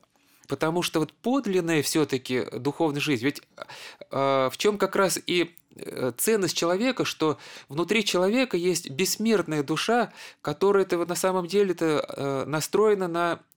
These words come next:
э, нечто высокое, вот бесконечно чистое, э, бесконечно совершенное. И в глубинах души человека, вот чего человек хочет? Очень чистой, искренней любви, э, искренней такой вот абсолютной правды,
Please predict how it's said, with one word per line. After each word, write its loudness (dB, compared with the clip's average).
э, -2
нечто 0
высокое, 0
вот -8
бесконечно -2
чистое, -4
э, -2
бесконечно 0
совершенное. 2
И 0
в -6
глубинах 4
души 0
человека, 0
вот -2
чего 2
человек 0
хочет? -6
Очень -2
чистой, 0
искренней -2
любви, 0
э, 2
искренней 0
такой 2
вот 2
абсолютной 2
правды, 0